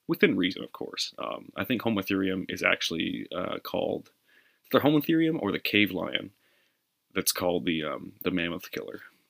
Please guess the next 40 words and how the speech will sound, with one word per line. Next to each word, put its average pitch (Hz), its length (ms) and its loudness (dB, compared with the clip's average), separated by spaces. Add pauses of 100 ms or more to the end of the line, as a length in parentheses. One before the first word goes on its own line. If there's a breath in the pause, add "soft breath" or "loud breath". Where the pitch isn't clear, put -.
(200)
'cause 95 120 0
it 92 60 0
was 95 120 2
just - 100 4
so 98 120 4
good 92 160 2
at - 160 -2
it. - 100 -10 (1500)
Um, 92 500 0 (120)
so 120 140 6
despite 131 320 8
Smilodons, 120 500 8
this 98 140 0
is 92 100 -2
the 73 80 -10
next, - 180 -8
uh, 82 640 -4
I'm 107 100 2
gonna 110 180 4 (100)
butcher 104 220 4
this - 180 0
name, 73 220 -6
first - 260 -4
of - 80 -6
all. - 220 -8 (640 loud breath)
It's - 100 0
called 101 420 8 (360 loud breath)
Mako 110 420 10
Eridus 110 420 8
kabir, 92 600 4 (440)
and 92 240 10
it - 80 8
was 95 140 4
kind - 260 4
of 185 60 2
like 139 160 4
a, 87 240 4
an - 140 0 (120)
early 127 360 10
day, 101 560 8